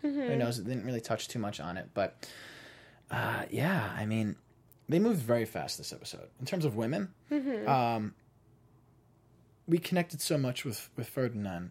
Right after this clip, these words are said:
Speaker 1: and I'm almost certain I saw Ferdinand in the back, blurry, behind Max, at Ava's, uh,
Speaker 2: But what?
Speaker 1: funeral.
Speaker 2: No.
Speaker 1: Yeah.
Speaker 2: Really?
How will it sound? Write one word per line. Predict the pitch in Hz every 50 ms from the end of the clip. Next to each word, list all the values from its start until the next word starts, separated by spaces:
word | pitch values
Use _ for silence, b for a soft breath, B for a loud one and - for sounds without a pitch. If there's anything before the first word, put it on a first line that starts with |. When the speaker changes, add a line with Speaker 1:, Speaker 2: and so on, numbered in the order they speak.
| - -
Speaker 1:
and | - 117 127 127 127 123 120 - - - _ _ _ - - _ _ _ - - - - - - - -
I'm | 247 214
almost | - 156 202 233 269 254 -
certain | - 202 - - 113
I | -
saw | 123 - - - - 143 151 127 104 101
Ferdinand | 98 - - 113 113 113 110 104 98 98
in | - 104
the | 101 85
back, | 71 98 107 - - - - -
blurry, | 80 73 110 104 90 78 69 71 - - _ -
behind | 110 110 117 113 107 104
Max, | 107 95 80 - - - - - - - - _ _ -
at | - 117 104 -
Ava's, | 107 92 80 82 - 71 - -
uh, | - 107 - -
Speaker 2:
But | 285 330 269
what? | 285 311 285 302
Speaker 1:
funeral. | 339 392 415 - - - - - _ _ -
Speaker 2:
No. | 302 339 349 349 349 302 247 214 208 202 -
Speaker 1:
Yeah. | 135 180 208 151 95 - - -
Speaker 2:
Really? | - 285 311 349 427 523